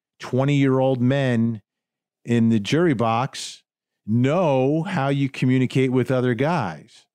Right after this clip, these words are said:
Like, you just say things. And you know, you, you take it with a grain of salt,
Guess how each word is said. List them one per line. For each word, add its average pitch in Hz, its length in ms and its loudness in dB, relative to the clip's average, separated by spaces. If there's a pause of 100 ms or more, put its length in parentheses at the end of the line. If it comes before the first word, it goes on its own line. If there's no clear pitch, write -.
(140)
Like, 117 260 -2
you 135 80 4
just 131 300 -2
say 170 260 0
things. 90 540 -8 (300)
And 120 600 0 (420)
you 165 140 2
know, 120 520 0 (100)
you, 139 160 2
you 143 260 2
take 151 280 -2
it 135 60 0
with 127 180 0
a 117 80 0
grain 117 300 -2
of 107 120 -2
salt, - 800 -4